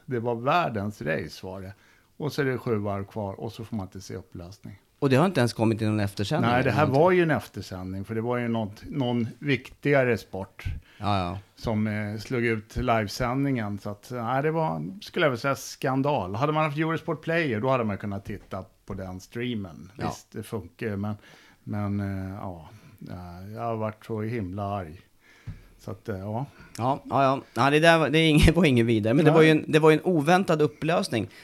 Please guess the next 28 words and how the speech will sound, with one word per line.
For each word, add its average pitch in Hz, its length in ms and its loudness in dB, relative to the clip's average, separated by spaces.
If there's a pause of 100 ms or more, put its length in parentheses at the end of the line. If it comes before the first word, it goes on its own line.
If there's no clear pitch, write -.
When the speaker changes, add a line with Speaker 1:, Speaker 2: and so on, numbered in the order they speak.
(240)
Speaker 2:
Tittar 147 240 2
man 147 120 4
på, 147 120 0
tillbaka 151 540 0
på - 140 -4
inledningen 151 540 2
på 107 120 -2
säsongen, 107 640 -4 (100)
då 127 260 0
är 131 80 4
det 139 60 2
ju 135 300 0
svårt 131 420 -2
att 117 80 -8
förstå 147 300 -2
att 113 120 -2
det 101 80 -4
till 104 120 -10
slut 98 320 -4
nu 92 240 0
är 92 180 0
Jonathan 98 520 -2
Rea 113 200 0
som 98 200 -4
tar 95 240 -2
sin 92 400 -4 (500)
fjärde 95 320 -2
titel. 123 420 -6